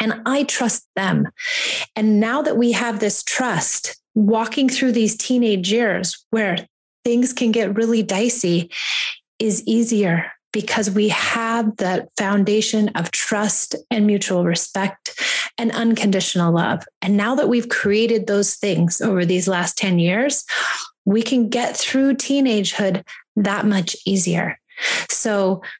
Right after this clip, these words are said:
I know everyone feels like, "Well, they're so little, and what does it matter if, if I'm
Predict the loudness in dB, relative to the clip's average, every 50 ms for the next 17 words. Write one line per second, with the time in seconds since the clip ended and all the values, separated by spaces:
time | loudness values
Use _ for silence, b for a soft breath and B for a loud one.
0 | _ _ -2 2 2 4 4 4 2 2 2 2 2 2 4 4 4 2 2 2
1 | 0 0 0 0 0 -2 -2 -2 0 0 0 2 2 2 2 2 0 0 0 0
2 | 0 0 2 2 0 0 0 0 2 2 2 2 2 4 2 2 2 B B B
3 | B B B B 0 2 2 2 2 2 2 2 0 0 0 0 0 0 0 0
4 | 0 0 0 0 0 0 0 0 0 -2 -2 -4 -4 -4 -6 -4 -4 -2 -2 -2
5 | 0 0 2 4 4 4